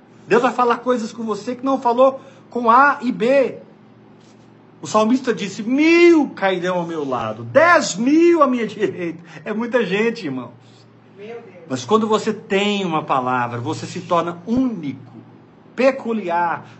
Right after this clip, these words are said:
Speaker 1: no reino do Espírito. E a Bíblia diz que o homem espiritual julga todas as coisas, mas ele não é julgado por ninguém.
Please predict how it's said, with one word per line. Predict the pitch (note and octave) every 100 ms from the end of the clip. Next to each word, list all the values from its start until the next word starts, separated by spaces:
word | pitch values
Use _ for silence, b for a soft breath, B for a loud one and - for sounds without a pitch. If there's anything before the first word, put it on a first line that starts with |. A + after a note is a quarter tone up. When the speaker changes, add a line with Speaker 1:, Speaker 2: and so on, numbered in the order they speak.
| -
Speaker 1:
no | B2+
reino | A2+ D3 C3+
do | A#2 A2+
Espírito. | G#2+ - G#2+ F#2+ - - - - - - - - - - - - - - - - - - - - - -
E | B2+
a |
Bíblia | D#3+ D#3+
diz | D#3 F#3+
que | -
o | D3+
homem | F3+ G3
espiritual | - - F3+ E3+ - D#3+ E3+ C#3+
julga | G#2+ G2+ A#3 D#4+ B3 G#3
todas | - G3 G3+ E3+
as | F3 -
coisas, | D3 C3 A#2+
mas | B2+ A2+
ele | C3+ F3+ G3 A3 B B - G#2+
não | A#2 F3 G3 G3 E3+ F3
é | F3+ D3+
julgado | A#2+ D#3+ A#2 C3 C3+ C3+ C3
por | B2 - C3 C3+
ninguém. | F#3 F3+ D#4+ E4